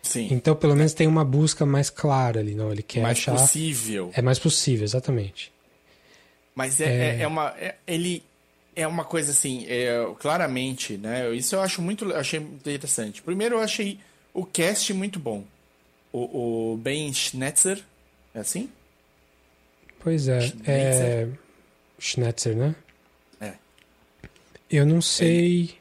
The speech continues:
Speaker 2: eu não sei se eu gosto ou se eu, se eu gosto bastante ou se eu não gosto dele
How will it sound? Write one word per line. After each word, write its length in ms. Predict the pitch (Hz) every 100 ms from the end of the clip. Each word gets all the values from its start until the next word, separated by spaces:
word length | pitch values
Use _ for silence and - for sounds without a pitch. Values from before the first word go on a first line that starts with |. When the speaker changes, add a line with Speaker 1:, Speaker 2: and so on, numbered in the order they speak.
| _ -
Speaker 2:
eu 40 |
não 60 | 175
sei 140 | -
se 100 | 156
eu 80 | 175
gosto 480 | 139 135 151 - 170
ou 140 | 165
se 180 | 160 -
eu, 420 | 156 147 135 135 - _
se 120 | -
eu 40 | 135
gosto 240 | 143 -
bastante 420 | 143 - 139 139
ou 40 | 147
se 120 | -
eu 40 |
não 160 | 147 151
gosto 380 | 127 117 - 127
dele 460 | 120 117 110 110